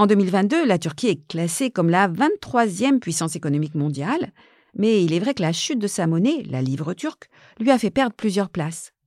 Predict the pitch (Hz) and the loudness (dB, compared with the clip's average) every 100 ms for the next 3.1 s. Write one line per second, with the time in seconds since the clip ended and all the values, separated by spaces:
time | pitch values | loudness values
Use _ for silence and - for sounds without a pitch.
0 | _ _ _ _ - 330 - 214 170 143 | _ _ _ _ -6 -2 0 2 2 0
1 | 143 175 214 196 - 160 156 190 190 175 | 2 4 4 2 -2 -2 -2 0 2 2
2 | 202 294 196 175 165 151 143 147 120 - | 2 2 4 2 0 -2 -4 -6 -10 -12
3 | - | -20